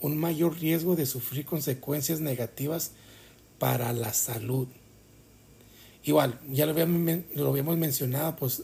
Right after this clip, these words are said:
a veces de, de, por estar las veinticuatro horas con nuestro ser querido, pues, deja-, dejamos de cuidarnos a nosotros mismos.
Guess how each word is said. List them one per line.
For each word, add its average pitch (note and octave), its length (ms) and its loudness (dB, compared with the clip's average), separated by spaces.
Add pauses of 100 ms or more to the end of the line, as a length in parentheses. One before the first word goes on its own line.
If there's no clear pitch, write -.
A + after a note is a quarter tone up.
a D#3 80 4
veces D#3+ 220 2
de, F3 180 4
de, D3 220 -2 (580)
por E3+ 180 6
estar E3 580 6
las D#3 160 4
veinticuatro C#3+ 600 0
horas E3+ 600 2
con C#3+ 180 -2
nuestro C3 280 0
ser C#3 240 0
querido, F#3+ 400 2
pues, C#3+ 160 -2
deja-, C3 180 0
dejamos C#3+ 360 0
de E3 80 -2
cuidarnos C3+ 460 -2
a C3+ 120 -4
nosotros B2+ 480 -4
mismos. G3+ 560 0